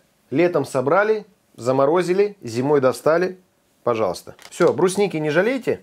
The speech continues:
По количеству кедрового ореха и брусники, наверное, вот количество кедрового ореха сто процентов,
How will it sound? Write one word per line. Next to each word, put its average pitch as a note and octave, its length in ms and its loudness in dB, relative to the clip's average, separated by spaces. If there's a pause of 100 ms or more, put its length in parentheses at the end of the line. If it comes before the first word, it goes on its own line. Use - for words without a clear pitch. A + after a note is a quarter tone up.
По E3+ 100 2
количеству F#3 920 0 (360)
кедрового F#3+ 460 2
ореха F#3 280 2
и D#3+ 40 2
брусники, F3 680 -2 (200)
наверное, F#3 600 2 (640)
вот E3 260 0 (220)
количество D#3+ 720 0 (100)
кедрового D#3 320 4
ореха D#3 380 -2
сто D#3 220 -2
процентов, D#3+ 580 -2